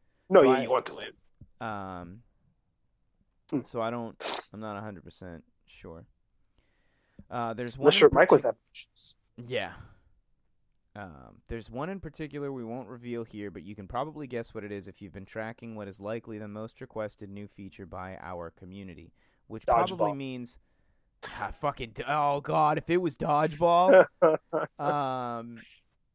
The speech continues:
Speaker 1: Ah.
Speaker 2: it's probably levels.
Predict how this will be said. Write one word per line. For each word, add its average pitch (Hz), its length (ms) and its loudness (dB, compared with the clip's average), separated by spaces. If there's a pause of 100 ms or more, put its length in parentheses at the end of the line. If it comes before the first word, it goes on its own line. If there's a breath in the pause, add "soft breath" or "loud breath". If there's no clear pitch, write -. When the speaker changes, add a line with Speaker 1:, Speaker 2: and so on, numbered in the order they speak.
Speaker 1:
Ah. - 960 -14 (140)
Speaker 2:
it's 143 180 -6
probably 143 760 0
levels. 98 680 -12